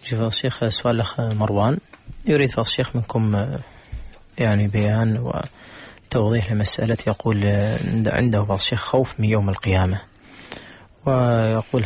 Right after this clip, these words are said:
"هل يوم القيامة سيكون على المؤمنين يوم، آه، طويل ويوم، آه، شاق، آه، أم سيكون فضل الشيخ على المؤمنين أنه يوم سهل ويوم مي-، ميسر؟" ويقول فضل الشيخ: "المدة،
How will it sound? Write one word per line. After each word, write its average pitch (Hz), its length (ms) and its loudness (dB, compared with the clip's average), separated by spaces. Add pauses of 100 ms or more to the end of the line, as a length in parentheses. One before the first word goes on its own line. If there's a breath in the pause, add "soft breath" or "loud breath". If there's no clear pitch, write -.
(120)
"هل 127 220 2
يوم 107 240 0
القيامة 107 260 0
سيكون 107 400 0
على 110 200 2
المؤمنين 104 720 0 (680 loud breath)
يوم، 110 400 2 (280)
آه، 107 460 2
طويل 107 480 2
ويوم، 104 680 0 (640 loud breath)
آه، 104 360 2
شاق، 107 640 0 (140)
آه، 113 340 2
أم 110 380 2
سيكون 113 460 -2
فضل 110 120 -4
الشيخ 117 300 -2
على 110 120 2
المؤمنين 110 600 2
أنه 104 320 0
يوم 104 380 0
سهل 104 380 0
ويوم 104 460 2
مي-، 110 240 2
ميسر؟" 113 640 2 (840 loud breath)
ويقول 131 720 2
فضل - 140 -2
الشيخ: - 340 -2
"المدة، 123 500 -2